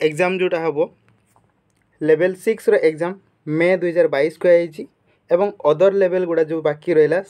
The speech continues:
ସି ବି ଟି ଟୁ ଏନ୍ ଟି ପି ସିର, ସେଇଗୁଡ଼ା ଆପଣଙ୍କର ଠିକ୍ ଗ୍ୟାପ୍ରେ ଆପଣଙ୍କ ହେବ ରେଜଲ୍ଟ ବାହାରିବାର ଏକ୍ଜାମ୍ କଣ୍ଡକ୍ଟ କରାଯିବ। ଦେନ୍ ଆପଣଙ୍କର ଗ୍ରୁପ୍ ଡିର ଏକ୍ଜାମ୍ ଯେଉଁଟା କୁହାଯାଇଛି, ଲେଭେଲ୍ ୱାନ୍ର ଏକ୍ଜାମ୍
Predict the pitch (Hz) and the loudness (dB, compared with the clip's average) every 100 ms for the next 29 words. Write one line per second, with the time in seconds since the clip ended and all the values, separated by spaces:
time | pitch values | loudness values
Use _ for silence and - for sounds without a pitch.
0 | _ - 156 151 156 175 160 165 165 147 | _ -12 -8 -6 -6 -8 -4 -2 -2 -4
1 | 147 165 165 151 151 185 - 165 156 156 | -6 -8 -8 -2 -2 -2 -2 -2 0 0
2 | 156 156 151 180 - _ _ _ _ _ | 0 -4 -4 -4 -6 _ _ _ _ _
3 | _ _ 220 - _ 170 151 160 175 196 | _ _ -6 -6 _ -18 -2 0 2 2
4 | 185 175 175 175 170 180 156 147 165 160 | 0 0 0 2 4 4 4 2 0 -2
5 | 165 165 165 151 143 139 175 233 _ _ | -2 0 2 2 0 -4 -6 -8 _ _
6 | _ _ _ _ _ _ _ _ _ _ | _ _ _ _ _ _ _ _ _ _
7 | _ _ _ _ 151 151 160 165 160 175 | _ _ _ _ -2 0 0 2 0 0
8 | 208 - _ _ _ - 190 202 202 202 | -8 -12 _ _ _ -2 0 0 -2 -2
9 | 202 202 156 156 151 190 196 151 147 160 | 0 0 0 -2 -2 0 0 0 -2 -2
10 | 170 165 165 160 165 156 151 185 156 139 | -4 -2 -2 0 4 4 2 -2 0 2
11 | 160 170 175 165 160 147 143 156 | 2 2 0 -2 -4 -4 -4 -6